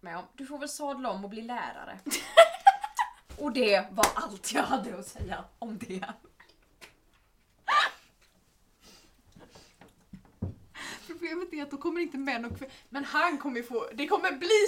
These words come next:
Speaker 2: så mycket sex. För
Speaker 1: Så
Speaker 2: det är
Speaker 1: mycket,
Speaker 2: bara,
Speaker 1: för när,
Speaker 2: det
Speaker 1: när
Speaker 2: är han
Speaker 1: kvinnor, när
Speaker 2: och
Speaker 1: män,
Speaker 2: kvinnor.
Speaker 1: när män och kvinnor är tillsammans så bara händer sex.
Speaker 2: Ja, sjukt.
Speaker 1: Det är ganska sjukt
Speaker 2: Ja.
Speaker 1: hur det händer.
Speaker 2: Ja.
Speaker 1: Vi är ju tillsammans hela tiden. Det är en
Speaker 2: Ja, eh,
Speaker 1: tidsfråga,
Speaker 2: just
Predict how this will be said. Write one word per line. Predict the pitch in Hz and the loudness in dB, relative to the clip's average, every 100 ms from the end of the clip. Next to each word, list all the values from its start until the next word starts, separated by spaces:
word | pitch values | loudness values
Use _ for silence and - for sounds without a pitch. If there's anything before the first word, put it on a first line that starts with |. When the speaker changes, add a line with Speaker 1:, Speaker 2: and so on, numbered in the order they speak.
| 392 | 4
Speaker 2:
så | 359 | 2
mycket | 381 381 440 | 2 2 2
sex. | 415 403 - - - - - | 4 2 0 -8 -8 -14 -12
För | - | -4
Speaker 1:
Så | 370 | 2
Speaker 2:
det | 440 | 4
är | 427 | 6
Speaker 1:
mycket, | 440 | 8
Speaker 2:
bara, | 392 339 277 | 10 8 6
Speaker 1:
för | - | 2
när, | 302 339 | 2 2
Speaker 2:
det | 311 | 2
Speaker 1:
när | 339 | 4
Speaker 2:
är | 311 | 6
han | 339 381 359 | 12 12 12
Speaker 1:
kvinnor, | 277 | 8
när | 294 | 2
Speaker 2:
och | - | 2
Speaker 1:
män, | 302 | -2
Speaker 2:
kvinnor. | 254 320 240 294 - | -2 -4 -2 -2 -4
Speaker 1:
när | 226 262 | 0 0
män | 262 226 220 | 2 -2 -2
och | 240 | -8
kvinnor | 339 349 247 202 - | -12 -10 -8 -8 -8
är | 220 | -10
tillsammans | - 208 196 233 | -12 -10 -10 -10
så | 214 | -10
bara | 247 | -12
händer | 302 - 175 170 190 - | -12 -14 -14 -10 -10 -10
sex. | - 370 - - | -10 -12 -14 -2
Speaker 2:
Ja, | - - | 0 0
sjukt. | - - 294 466 - - - - | -4 -6 -2 -2 -4 -12 -10 -6
Speaker 1:
Det | |
är | 208 | -6
ganska | 330 - 220 | -6 -8 -12
sjukt | - 311 330 - | -8 -8 -10 -2
Speaker 2:
Ja. | 330 226 269 | 2 6 4
Speaker 1:
hur | 190 | 2
det | 214 | -10
händer. | 180 185 - | -10 -6 -2
Speaker 2:
Ja. | 190 175 185 | 0 -2 -4
Speaker 1:
Vi | 262 | -14
är | 330 | -18
ju | 330 | -20
tillsammans | - - _ _ _ _ _ _ _ - - - - - - - - - - - - - - - - - - - - | -20 -20 _ _ _ _ _ _ _ -16 -10 -10 -10 -14 -16 -14 -10 -8 -8 -10 -4 6 6 6 -4 -12 -16 -18 -10
hela | 180 | -6
tiden. | 185 | -4
Det | 190 | -2
är | 226 220 | -2 4
en | |
Speaker 2:
Ja, | 247 254 269 | 8 8 8
eh, | 294 | 4
Speaker 1:
tidsfråga, | 185 - - 196 165 165 208 | 2 -4 -6 -10 -10 -10 -10
Speaker 2:
just | 226 | -4